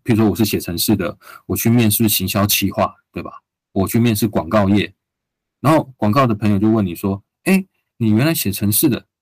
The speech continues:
你怎么来广告业呢？”“哦，我有兴趣。”你看这是一个多无力的说法，你懂吗？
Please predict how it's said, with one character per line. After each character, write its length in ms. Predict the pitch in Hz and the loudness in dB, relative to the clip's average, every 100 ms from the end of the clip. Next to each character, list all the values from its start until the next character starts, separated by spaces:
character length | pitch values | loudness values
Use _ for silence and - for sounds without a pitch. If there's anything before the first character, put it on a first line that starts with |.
| _ | _
你 100 | 110 | -4
怎 100 | 107 | -4
么 140 | 90 | -4
来 180 | 90 82 87 | -4 -4 -6
广 180 | 85 | -8
告 220 | 80 92 92 | -4 -4 -2
业 100 | 82 | -6
呢 160 | 78 - _ _ _ _ _ | -12 -20 _ _ _ _ _
？”“哦， 100 | 135 | 2
我 100 | 156 | 4
有 100 | 214 | 4
兴 300 | 120 185 143 | 2 2 0
趣。” 380 | - - 120 - _ _ _ _ _ _ _ _ _ _ _ _ | 0 -2 -4 -4 _ _ _ _ _ _ _ _ _ _ _ _
你 80 | 107 | -8
看 180 | 131 107 | -4 -2
这 100 | 123 | -2
是 140 | 123 | -2
一 20 | |
个 80 | 110 | -2
多 320 | 107 131 127 - | -2 -2 0 -2
无 200 | 92 98 | -2 2
力 200 | 123 98 | 2 2
的 280 | 82 - _ _ _ _ _ _ _ _ | -2 -12 _ _ _ _ _ _ _ _
说 340 | - - 90 | -8 -4 -4
法， 220 | 85 - - | -6 -10 -4
你 100 | 101 | -4
懂 140 | 87 | -4
吗？ 160 | 78 | -8